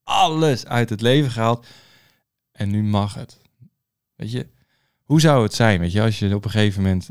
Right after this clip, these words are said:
op je, op je sterfbed ligt en, en je hebt nog niet alles uit het leven gehaald wat je graag had willen doen?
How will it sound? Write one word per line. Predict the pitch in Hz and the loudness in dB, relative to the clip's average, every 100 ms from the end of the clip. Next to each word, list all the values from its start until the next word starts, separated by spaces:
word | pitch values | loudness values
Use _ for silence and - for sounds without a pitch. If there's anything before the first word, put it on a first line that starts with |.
| - | -18
op | - - | -20 -16
je, | - 92 90 | -6 -4 -4
op | 95 | -6
je | - | -12
sterfbed | 90 101 92 85 82 - | -6 -6 -6 -8 -10 -10
ligt | 92 95 _ _ 240 | -14 -16 _ _ -16
en, | 104 98 - | -12 -10 -12
en | 120 110 | -16 -6
je | |
hebt | 101 104 | -4 0
nog | 120 | 4
niet | 123 | 6
alles | 113 101 101 | 6 4 2
uit | 95 | 2
het | 98 | 2
leven | 104 95 | 0 0
gehaald | 92 90 | -2 -4
wat | 95 | -4
je | 90 | -6
graag | 95 87 | -6 -8
had | 90 | -6
willen | 95 95 | -6 -4
doen? | 101 | -6